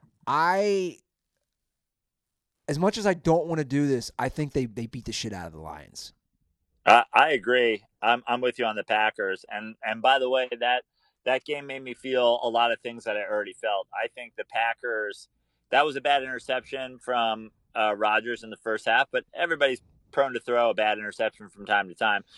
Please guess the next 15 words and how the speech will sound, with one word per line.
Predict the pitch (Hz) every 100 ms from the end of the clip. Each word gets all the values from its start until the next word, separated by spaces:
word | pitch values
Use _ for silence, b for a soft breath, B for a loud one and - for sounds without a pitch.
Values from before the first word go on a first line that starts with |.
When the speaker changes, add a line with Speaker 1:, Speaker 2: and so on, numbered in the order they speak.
| B
Speaker 2:
Fumbles | _ 160 160 165 143
are | 147
something | - 143 139 135
that, | 127
like, | 120 117 101 _ _
you're | -
not | 165 160
gonna | 156 147 131
necessarily | 123 120 - 117 123 117 107 98 -
fumble | 120 107 92 92
the | 87
ball | 85 92 85 87
all | 98 90
the | 87
time. | - 95 92